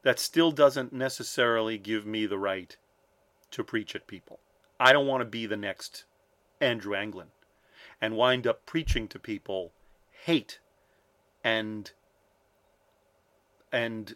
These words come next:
um, and division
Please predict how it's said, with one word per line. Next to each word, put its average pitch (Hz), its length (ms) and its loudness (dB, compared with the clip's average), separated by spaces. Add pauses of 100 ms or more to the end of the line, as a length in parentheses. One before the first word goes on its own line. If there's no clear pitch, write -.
um, 98 340 -2 (3250)
and 117 160 -2
division 113 500 2